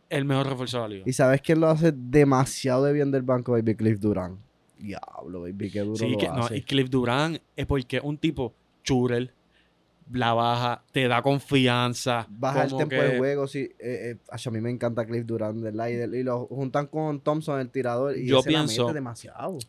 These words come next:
Speaker 1: que esta serie la va a ganar el equipo que domine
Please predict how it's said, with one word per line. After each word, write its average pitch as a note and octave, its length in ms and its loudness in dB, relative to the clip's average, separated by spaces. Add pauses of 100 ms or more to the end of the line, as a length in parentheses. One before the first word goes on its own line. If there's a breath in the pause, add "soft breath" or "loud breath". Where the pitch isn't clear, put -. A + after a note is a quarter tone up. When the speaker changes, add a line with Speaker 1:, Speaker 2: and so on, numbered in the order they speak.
(140)
Speaker 1:
que A#2 220 -4
esta C3 300 -2
serie A#2+ 580 -4 (160)
la A#2 180 -2
va A2 140 0
a A#2 40 -4
ganar C3 460 -4
el C3 240 0
equipo B2+ 480 -2
que A2+ 120 -4
domine A2 680 -6